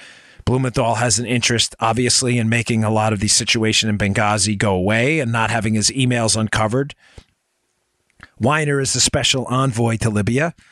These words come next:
Weiner's now meeting with Blumenthal as well. Blumenthal is also working with Cody Shearer. Cody Shearer is gathering intel in Benghazi and Libya at the same time. Interesting.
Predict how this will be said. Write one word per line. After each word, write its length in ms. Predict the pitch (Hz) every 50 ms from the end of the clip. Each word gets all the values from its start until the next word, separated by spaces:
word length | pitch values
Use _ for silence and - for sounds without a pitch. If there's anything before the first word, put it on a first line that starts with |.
| - _ _ _ _ _ _ _ _ _ _
Weiner's 460 | - 135 139 156 156 143 131 127 -
now 180 | 139 135 127 123
meeting 320 | 120 120 123 123 117 113
with 160 | 107 110 - -
Blumenthal 680 | 123 117 117 110 113 101 - 113 104 104 101 98 101 -
as 180 | 107 104 101 110
well. 320 | 151 170 135 98 78 - - - - - - _ _ _ _
Blumenthal 680 | - 143 151 151 147 131 - 135 120 113 113 110 107 -
is 160 | - 117 -
also 260 | 131 117 113 - - 117
working 380 | 101 104 113 110 - - 110 98
with 160 | 98 95 -
Cody 320 | - 120 117 113 104 101
Shearer. 460 | 98 - - 165 170 156 143 135 127
Cody 320 | - - 135 117 113 110 104
Shearer 300 | - - 117 107 101 98
is 100 | 90 -
gathering 480 | - 117 101 98 95 98 95 95 95
intel 640 | - 104 110 107 101 - 104 101 92 87 85 85 - - _
in 240 | - 107 98 92 90
Benghazi 580 | 85 90 85 87 92 90 90 90 90 95 90 90
and 80 | 85
Libya 280 | 90 95 90 92 90 87
at 80 | 85
the 80 | - 87
same 320 | - - 92 90 87 85
time. 440 | - - - 107 107 98 80 69 - _ _ _ _ _ _ _ _ _ _ _ _ _ _ _ _ _ _ _
Interesting. 560 | - 117 113 - 101 85 - - - - -